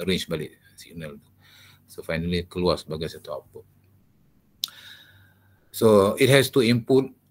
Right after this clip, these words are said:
and provide am-, amplification of the different voltage between the two input. The voltage amplifier provide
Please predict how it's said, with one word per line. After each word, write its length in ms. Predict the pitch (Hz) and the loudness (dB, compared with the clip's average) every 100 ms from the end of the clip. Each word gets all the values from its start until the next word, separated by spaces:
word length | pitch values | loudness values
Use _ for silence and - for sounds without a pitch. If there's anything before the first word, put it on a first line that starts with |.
| _ | _
and 240 | - 101 98 | -6 -6 0
provide 480 | 104 104 117 120 | 2 4 4 2
am-, 240 | - 98 - | -2 -8 -8
amplification 960 | 101 - 101 107 90 - 90 - 131 | -8 -8 -6 -6 -6 -6 -6 -4 -4
of 160 | 92 92 | -4 -4
the 80 | 92 | -6
different 400 | 92 87 101 92 | -6 -8 -8 -6
voltage 480 | 85 90 95 90 - | -6 -8 -8 -8 -10
between 320 | - - 92 87 | -16 -12 -10 -8
the 80 | |
two 160 | 85 - | -10 -12
input. 400 | 69 85 135 120 | -16 -10 -6 -6
The 80 | 90 | -6
voltage 480 | 85 90 - 110 87 | -6 -8 -8 -8 -8
amplifier 480 | 90 90 101 104 | -12 -10 -6 -6
provide 640 | - 92 82 87 120 170 | -6 -8 -6 -4 -4 -6